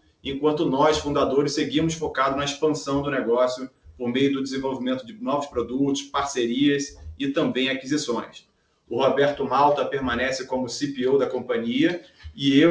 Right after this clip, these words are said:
e o José Guilherme estamos atuando mais pra fora, todos nos dedicando integralmente à Mosaico. Queria agradecer ao Thiago Flores, que está na Mosaico desde a sua fundação,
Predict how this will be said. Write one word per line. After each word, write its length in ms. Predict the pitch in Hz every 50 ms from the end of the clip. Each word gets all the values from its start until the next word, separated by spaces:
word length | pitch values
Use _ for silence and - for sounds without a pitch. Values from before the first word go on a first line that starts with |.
| - -
e 100 | - 147
o 40 | 143
José 360 | 139 143 - - 135 135 131
Guilherme 380 | 131 123 120 131 143 151 151
estamos 280 | 147 - - 143 139 127
atuando 500 | 127 131 - - 131 131 135 139 139 131
mais 260 | 123 123 135 147 -
pra 160 | - - 143
fora, 680 | - - - 123 127 131 139 143 151 170 - - - _ - - - _ _
todos 460 | - 156 156 175 185 170 175 175 156
nos 160 | 156 156 143 139
dedicando 640 | 151 147 135 135 - - 131 143 143 147 143 143 - 147
integralmente 880 | 156 175 175 175 165 165 156 147 131 131 131 139 139 139 - - - -
à 100 | 170 170
Mosaico. 480 | 143 139 120 117 113 101 - - - - - - _ _ _ _ _ - - - _ _ _ _ _ _
Queria 220 | - 123 131 139
agradecer 720 | 143 147 151 143 143 139 135 - - 143 151 156 - - - 135
ao 140 | 135 135
Thiago 280 | 135 - 139 135 123 113
Flores, 600 | - - 123 131 143 151 156 151 - - - - - _ _ _
que 80 | - 113
está 160 | 110 - 135
na 80 | 139 139
Mosaico 420 | 139 131 123 135 139 135 131 123
desde 360 | 113 107 135 156 175 170 160
a 40 | 147
sua 220 | 135 - 143 135 -
fundação, 720 | - 135 127 123 113 - - 117 117 123 131 135 -